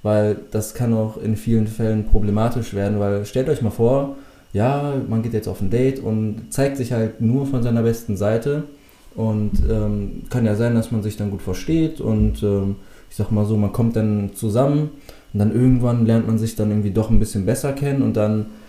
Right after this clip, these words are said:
kommen halt auch so, ich sag mal, die, die wahren Persönlichkeitszüge zum Vorschein. Und ich find, da gibt's nichts Ärgerlicheres, als wenn die Person dann sich so denkt, mit der man zusammen ist, "Hä,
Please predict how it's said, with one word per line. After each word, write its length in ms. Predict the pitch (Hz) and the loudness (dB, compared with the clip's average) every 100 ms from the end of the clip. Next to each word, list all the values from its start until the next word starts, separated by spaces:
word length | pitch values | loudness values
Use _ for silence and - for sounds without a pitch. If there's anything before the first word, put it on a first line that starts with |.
| - | -10
kommen 260 | - 113 | 0 2
halt 260 | 104 104 - | 2 -2 -2
auch 200 | 101 101 | -4 -4
so, 360 | 107 104 101 87 | -2 0 0 -2
ich 100 | 98 | -4
sag 160 | 95 107 | -4 -4
mal, 120 | 98 | -4
die, 240 | 98 98 | -4 -8
die 200 | - 104 95 | -6 -6 -2
wahren 540 | 104 113 117 113 110 | 0 2 2 2 2
Persönlichkeitszüge 1120 | 113 104 107 113 117 - 110 107 - 110 104 | 6 6 6 2 0 -2 -4 -4 -2 -2 -2
zum 160 | - 98 | -2 -4
Vorschein. 760 | - 110 - 104 101 110 123 - - - - - - | 0 0 0 -2 0 0 -2 -8 -20 -20 -20 -20 -6
Und 360 | 104 104 104 - | -2 0 0 -4
ich 120 | 98 | -4
find, 300 | 117 104 - | -2 -2 0
da 100 | 101 | -2
gibt's 240 | 107 - | -2 -2
nichts 220 | 123 113 - | -2 -2 -4
Ärgerlicheres, 840 | 107 113 113 113 113 110 110 107 | 0 2 2 0 0 0 -2 -4
als 380 | 98 104 101 - | -4 -4 -4 -4
wenn 100 | 107 | 0
die 60 | 104 | 0
Person 480 | 104 104 101 110 110 | 2 2 2 2 2
dann 220 | 104 104 | 2 0
sich 160 | 98 101 | -2 -4
so 120 | 107 | -4
denkt, 340 | 92 104 113 117 | -2 0 0 -2
mit 160 | 101 | -4
der 80 | 104 | -2
man 140 | 104 | -2
zusammen 320 | - 101 101 104 | -4 -4 0 -2
ist, 120 | - | -2
"Hä, 300 | 98 104 | -4 -2